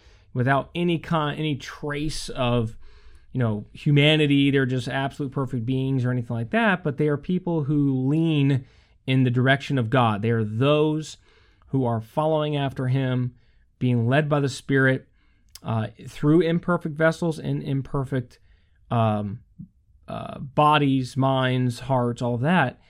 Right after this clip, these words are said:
But the, the ultimate, uh, goal and purpose and focus is, is God and his kingdom. You take David as an example. Uh, David messed up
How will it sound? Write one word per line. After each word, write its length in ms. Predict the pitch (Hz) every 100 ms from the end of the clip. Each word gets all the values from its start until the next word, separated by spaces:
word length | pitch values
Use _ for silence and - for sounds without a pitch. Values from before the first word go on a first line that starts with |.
| _ _ _ -
But 460 | 208 208 170 - _ _ _ _
the, 640 | 135 139 143 131 127 - - _ _
the 460 | 131 135 127 123 - -
ultimate, 880 | 180 196 196 185 160 143 - - - _ _ _ _ _ _ -
uh, 160 | 113 107
goal 600 | 110 147 156 156 151 143
and 120 | 120
purpose 640 | - 147 139 139 135 131
and 160 | 110 107
focus 480 | 147 180 139 117 -
is, 420 | 135 120 117 -
is 160 | 123
God 340 | 110 127 123 117
and 100 | 110
his 160 | 113
kingdom. 380 | 110 170 123 95
You 60 | 104
take 280 | 127 113 113
David 420 | 117 117 104 92 _ _ _
as 140 | - 104
an 60 |
example. 600 | 107 104 120 123 104 - - - - -
Uh, 120 | 110
David 440 | 104 123 156 139 113
messed 280 | 117 113 117
up 180 | 101